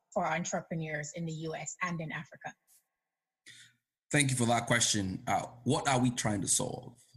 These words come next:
Speaker 2: The first question I throw out to most of our, to our listeners is look around yourself and ask, you know,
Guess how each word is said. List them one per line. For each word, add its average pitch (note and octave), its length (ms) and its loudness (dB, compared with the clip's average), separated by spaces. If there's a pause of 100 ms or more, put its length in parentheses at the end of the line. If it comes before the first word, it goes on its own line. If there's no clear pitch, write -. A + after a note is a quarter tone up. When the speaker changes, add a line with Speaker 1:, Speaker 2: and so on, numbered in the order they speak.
(600)
Speaker 2:
The G#2+ 80 -2
first E3+ 260 2
question C3+ 300 4
I B2 80 6
throw A#2+ 320 4
out A2+ 120 0
to A2 100 4
most A2+ 220 2
of G#2 60 -2
our, F#2+ 140 -2
to G#2 140 0
our G#2 140 2
listeners A2 480 2
is - 460 -2 (200)
look C3 180 2
around B2 380 4
yourself F#2 420 0
and G2 100 -2
ask, A#2 280 2
you G2+ 240 0
know, D#2+ 240 -4